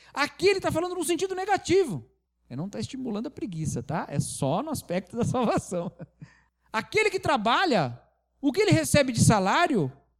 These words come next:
não é bondade do patrão, não é generosidade, não é favor,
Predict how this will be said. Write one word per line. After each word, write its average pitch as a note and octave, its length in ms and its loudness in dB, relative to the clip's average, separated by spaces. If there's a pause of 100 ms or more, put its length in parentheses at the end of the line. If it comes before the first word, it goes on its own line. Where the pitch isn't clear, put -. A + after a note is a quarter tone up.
(200)
não A4+ 160 -6
é A#4 40 -4
bondade F#3 540 0
do C#3+ 100 -6
patrão, B2+ 480 -6 (400)
não E4+ 120 -8
é F4+ 60 -2
generosidade, F#3+ 960 0 (160)
não D#4+ 180 2
é F4+ 60 2
favor, A#3+ 640 6